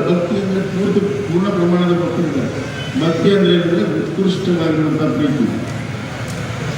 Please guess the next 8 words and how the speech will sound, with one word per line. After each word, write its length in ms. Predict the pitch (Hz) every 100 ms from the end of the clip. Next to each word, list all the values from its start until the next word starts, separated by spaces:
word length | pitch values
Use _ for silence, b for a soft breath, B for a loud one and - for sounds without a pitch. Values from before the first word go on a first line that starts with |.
| - - 196
ಉಸ್-, 300 | - - 202
ಉತ್ಕೃಷ್ಟವಾಗಿರುವಂತ 1000 | 190 254 247 - 233 226 220 226 226 -
ಪ್ರೀತಿ 260 | 233 247 240
ಅಂದ್ರೆ 240 | 240 226 254
ಏನು? 240 | 240 - - - - - - - - - - - - - - - - - -
ಕರಾರರಹಿತವಾಗಿರುವಂತಹ 1400 | 196 185 233 277 269 247 247 247 240 233 226 220 214 208 180
ಪ್ರೀತಿ. 280 | 180 180 127 143
ನಾವು 140 | 160